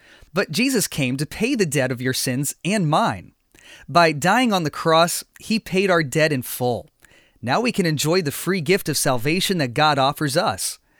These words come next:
We can live with Jesus forever. But how can we forgive someone who has really wronged us? Yes, it's true that we are human and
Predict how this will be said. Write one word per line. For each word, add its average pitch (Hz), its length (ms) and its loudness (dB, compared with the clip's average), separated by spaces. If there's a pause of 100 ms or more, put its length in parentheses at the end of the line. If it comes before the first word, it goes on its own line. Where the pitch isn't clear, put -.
(280)
We 190 160 -2
can 190 200 -2
live 170 340 0
with 139 220 -6
Jesus 143 580 -2
forever. 127 640 -4 (880)
But 180 140 0
how 277 120 2
can 240 160 -2
we 208 140 0
forgive 190 400 0
someone 131 400 -2
who 185 180 0
has 180 260 0
really 156 440 -2
wronged 135 400 0
us? - 320 -12 (520)
Yes, 147 360 -2
it's - 260 -8
true 170 320 0
that 170 220 0
we 135 240 -2
are 196 80 2
human 151 440 -2
and 117 200 -4